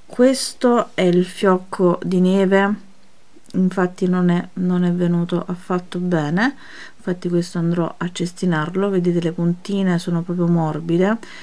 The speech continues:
e qui invece c'è un pezzo di resina che, ehm, ovviamente,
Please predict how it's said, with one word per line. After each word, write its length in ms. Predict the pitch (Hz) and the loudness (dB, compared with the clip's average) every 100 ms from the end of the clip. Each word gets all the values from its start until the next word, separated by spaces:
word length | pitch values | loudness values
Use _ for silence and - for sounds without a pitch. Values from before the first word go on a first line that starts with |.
| - - | -20 -6
e 180 | 208 208 | -4 -4
qui 200 | - 185 | 2 4
invece 360 | 185 180 175 | 6 4 4
c'è 120 | 180 165 | 2 0
un 160 | 175 | 0
pezzo 320 | 175 170 - | 0 -2 0
di 120 | 180 180 | 4 4
resina 520 | 160 165 180 170 175 | 2 0 0 2 2
che, 280 | 180 160 160 - | 0 -4 -6 -8
ehm, 680 | 170 170 170 175 175 175 175 - - | -10 -6 -6 -4 -4 -6 -8 -16 -12
ovviamente, 880 | 190 175 175 165 160 170 - 165 - | -6 -2 0 0 0 -2 -2 -4 -4